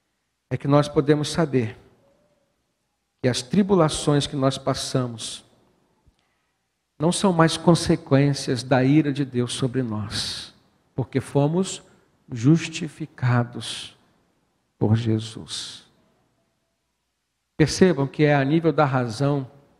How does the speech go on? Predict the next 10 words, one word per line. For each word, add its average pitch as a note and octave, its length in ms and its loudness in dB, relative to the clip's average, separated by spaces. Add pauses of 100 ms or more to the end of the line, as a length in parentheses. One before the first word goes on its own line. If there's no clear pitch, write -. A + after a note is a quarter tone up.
(2000)
que D#3 80 0
se - 160 -4
dá C#3+ 220 2
a C#3 60 -2
importância C3+ 1120 -2 (960)
da B2 140 0
justificação C#3 760 0
na B2+ 80 2
nossa B2 300 -8
vida. C3 340 -2